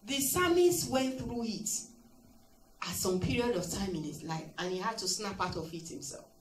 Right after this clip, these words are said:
Look, he carried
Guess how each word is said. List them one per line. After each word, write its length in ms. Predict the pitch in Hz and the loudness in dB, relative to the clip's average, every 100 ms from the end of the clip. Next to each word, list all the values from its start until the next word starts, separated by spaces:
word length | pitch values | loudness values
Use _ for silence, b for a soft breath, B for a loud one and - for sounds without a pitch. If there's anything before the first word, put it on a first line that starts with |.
| - - _ - - - - - - - - - | -20 -20 _ -20 -20 -20 -20 -20 -20 -20 -18 0
Look, 240 | 214 - - - - - - - - - - _ - - - - - - - | 4 4 4 -6 -16 -20 -20 -20 -20 -20 -20 _ -20 -20 -20 -20 -20 -20 -18
he 340 | - 240 233 233 | -4 -2 0 0
carried 600 | - 302 330 330 320 | 0 4 4 6 4